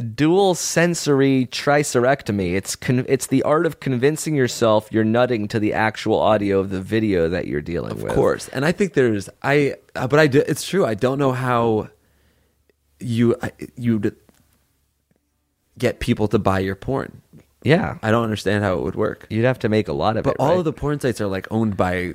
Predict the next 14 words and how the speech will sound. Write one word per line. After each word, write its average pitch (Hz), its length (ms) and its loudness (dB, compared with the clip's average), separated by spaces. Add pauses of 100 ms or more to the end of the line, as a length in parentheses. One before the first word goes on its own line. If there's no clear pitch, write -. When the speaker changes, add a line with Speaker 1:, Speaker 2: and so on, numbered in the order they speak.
(140)
Speaker 2:
three 117 420 0
different 95 400 -4
companies. - 760 -6
Speaker 1:
And 101 140 2
do 98 100 0
they 92 180 2
charge? - 640 -2 (840)
Speaker 2:
Yeah, 127 300 4
they 113 160 4
charge. 127 300 2
But 123 100 4
also, 151 420 2
I 117 200 2
read 110 400 0